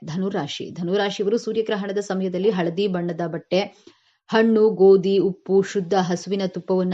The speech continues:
ದಾನವಾಗಿ ನೀಡುವುದು ಮಂಗಳಕರವಾಗಿದೆ. ಇದು ಹಣವನ್ನ ಸಂಪಾದಿಸಲು ಇರುವ ಅಡೆತಡೆಗಳನ್ನ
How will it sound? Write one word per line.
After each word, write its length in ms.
ದಾನವಾಗಿ 480
ನೀಡುವುದು 380
ಮಂಗಳಕರವಾಗಿದೆ. 840
ಇದು 220
ಹಣವನ್ನ 400
ಸಂಪಾದಿಸಲು 680
ಇರುವ 260
ಅಡೆತಡೆಗಳನ್ನ 600